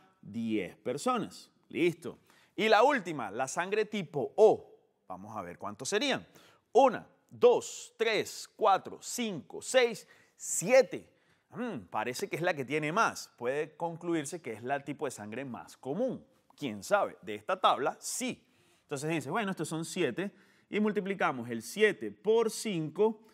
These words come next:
y serían treinta y cinco. Y ahí tenemos el análisis de nuestra tabla. Mira que no había ni un solo número.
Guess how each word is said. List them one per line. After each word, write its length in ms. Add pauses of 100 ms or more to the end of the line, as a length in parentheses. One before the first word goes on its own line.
(200)
y 140
serían 580 (280)
treinta 680
y 120
cinco. 680 (340)
Y 60
ahí 140
tenemos 600
el 160
análisis 540
de 80
nuestra 320
tabla. 220
Mira 200
que 140
no 100
había 280
ni 200
un 200
solo 320
número. 380